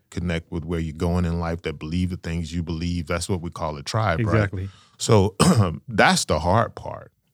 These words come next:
Speaker 1: is trying to find a, a, a tribe.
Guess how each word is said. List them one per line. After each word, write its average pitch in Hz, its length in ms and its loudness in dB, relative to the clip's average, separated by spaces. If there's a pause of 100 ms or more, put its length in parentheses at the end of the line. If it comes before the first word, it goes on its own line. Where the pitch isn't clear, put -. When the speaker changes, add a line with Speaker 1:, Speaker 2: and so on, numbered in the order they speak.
(160)
Speaker 1:
is 80 220 -4
trying 78 260 -2
to 76 60 -10
find - 440 -10 (200)
a, - 40 -12 (280)
a, 92 40 -6
a - 40 -6
tribe. - 480 -4